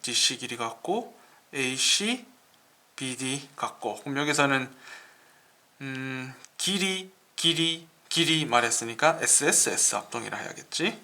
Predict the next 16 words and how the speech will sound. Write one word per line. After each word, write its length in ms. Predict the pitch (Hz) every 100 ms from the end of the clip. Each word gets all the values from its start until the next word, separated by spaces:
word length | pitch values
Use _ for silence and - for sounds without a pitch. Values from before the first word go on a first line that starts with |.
| -
길이만 400 | - 139 127 110
언급했으니까 920 | 113 110 107 107 123 113 113 135 165
직각삼각형이지만 920 | 165 143 170 170 151 147 143 135 127
여기서도 320 | 135 135 127 120
알에이치로 520 | 143 147 143 - 123
올 200 | 120 120
필요가 260 | 156 131
없었던 380 | - - 160 156
거야. 360 | 127 131 214 -
직각이 460 | - 156 - 170 151
같다라는 760 | 131 117 - - 135 127 123
거는 420 | 117 120 160 208 226 - - - -
아직 280 | 123 131 131
증명한 420 | 135 131 127 123
상황이 320 | 127 123 131
아니니까. 760 | 98 98 139 131 - 151 -